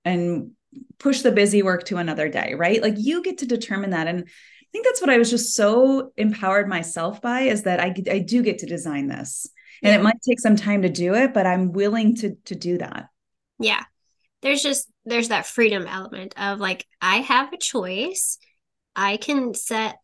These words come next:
Speaker 2: my limitations, my boundaries, and I can voice those and not feel guilty for that.
Speaker 1: Yeah.
Speaker 2: 'Cause you actually will work so much better. Your relationships will be so much better if people just know, like, all it takes is communicating.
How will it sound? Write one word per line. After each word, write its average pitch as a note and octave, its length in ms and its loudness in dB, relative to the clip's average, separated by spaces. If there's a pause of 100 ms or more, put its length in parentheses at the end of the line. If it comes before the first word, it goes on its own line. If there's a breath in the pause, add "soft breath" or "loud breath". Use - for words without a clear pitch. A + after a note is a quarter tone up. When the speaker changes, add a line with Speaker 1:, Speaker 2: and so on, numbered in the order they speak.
Speaker 2:
my G#3 200 -2
limitations, G#3 1200 -4
my G#3 140 -4
boundaries, G3 640 -4
and A3 160 -4
I A3+ 80 -4
can B3 220 -2
voice D#4+ 360 4
those G#3+ 220 -2
and G3+ 240 0 (160)
not B3+ 360 0
feel A#3 160 -4
guilty G3+ 380 -10
for G3 200 -10
that. - 260 -8 (560)
Speaker 1:
Yeah. E3+ 220 -14
Speaker 2:
'Cause G#3+ 320 -4 (240)
you A#3 180 -6
actually C4 640 -2
will A3 240 -4
work G#3 300 -2
so A#3+ 140 0
much A#3+ 220 -2
better. A3 360 -4
Your G#3+ 240 -4
relationships G3+ 800 -6
will A3 80 -4
be A3 100 0
so A3+ 120 -6
much G#3 200 -6
better G3+ 380 -6
if G#3+ 200 -8
people C4 300 -6
just C4+ 300 -6
know, A#3 240 -4
like, G3 260 -10
all C#4 140 -2
it D4 80 -8
takes A#3 180 -4
is G3+ 120 -4
communicating. - 640 -6